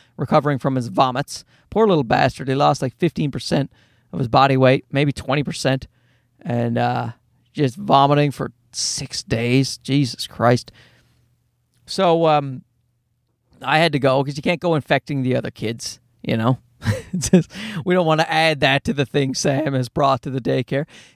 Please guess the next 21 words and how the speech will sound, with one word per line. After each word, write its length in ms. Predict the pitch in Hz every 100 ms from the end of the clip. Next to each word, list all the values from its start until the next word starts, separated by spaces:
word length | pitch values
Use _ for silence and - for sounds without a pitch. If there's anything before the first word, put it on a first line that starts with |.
| -
You 80 |
know, 60 | 415
he 60 | 302
shoved 300 | - 196 190
that 160 | 196
girl 380 | - 156 170 233
and 100 | 196
the 60 | 151
mentally 320 | 143 139 135
challenged 420 | - 135 131 -
kid, 240 | 135 135
and 120 | 151 151
then 140 | 151
he, 200 | 156 160
uh, 120 | 160
gave 240 | 156 165 170
everybody, 640 | 175 180 170 175 180 180
uh, 140 | 180 175 _ _ _ _ _ _ _ _ -
stomach 320 | - 262 403
flu. 280 | - - -
So 540 | - - 151 156 151